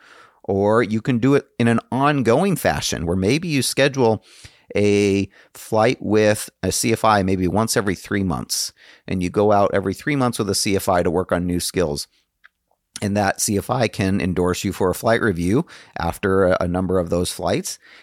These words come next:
and you keep up your currency, of course, but you also keep up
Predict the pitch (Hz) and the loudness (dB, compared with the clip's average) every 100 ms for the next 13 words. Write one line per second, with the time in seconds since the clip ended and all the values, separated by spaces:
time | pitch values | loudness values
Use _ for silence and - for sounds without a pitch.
0 | - 95 95 95 - 135 139 135 - 98 | -10 -6 -6 -6 -4 -4 0 0 2 -2
1 | - _ _ _ - 240 240 - 117 101 | -2 _ _ _ -2 0 0 0 0 0
2 | - 104 110 - - 92 - 110 - 110 | 0 2 2 -2 -4 -4 -2 -2 -2 -4
3 | - 104 95 92 | -4 -2 0 -2